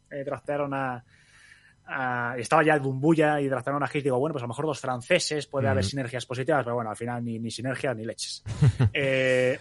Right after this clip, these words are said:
Speaker 2: Bueno, y que hay que tener en cuenta que, que es que el baloncesto fiba es un deporte distinto. Sí, hay
Speaker 1: Perfecto.
Speaker 2: canastas, hay una pelota, se juega parecido, pero son deportes distintos.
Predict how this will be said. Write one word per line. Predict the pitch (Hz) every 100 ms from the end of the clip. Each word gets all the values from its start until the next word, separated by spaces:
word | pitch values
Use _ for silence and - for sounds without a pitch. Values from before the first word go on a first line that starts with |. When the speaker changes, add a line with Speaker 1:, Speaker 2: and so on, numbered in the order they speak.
| -
Speaker 2:
Bueno, | 143
y | 135
que | 120
hay | 135
que | 202
tener | 208 147
en |
cuenta | 117 127 190
que, | - 117 - -
que |
es | 107 -
que | 127
el | 120 110
baloncesto | 104 104 123 175
fiba | 123 135 160 -
es | 135 160
un | 135
deporte | 104 135 147
distinto. | 117 98 127 139 - -
Sí, | - 143
hay | 135
Speaker 1:
Perfecto. | 104 120
Speaker 2:
canastas, | 135 160 165 165 160 135
hay |
una | 127 127 127 127 120
pelota, | 127 151 160 156 156 147
se | 120
juega | 123 127 123 127 131 127
parecido, | 131 131 - 165 175
pero | 165 131 113
son | 165
deportes | 175 - - 175 113
distintos. | 101 156 180 110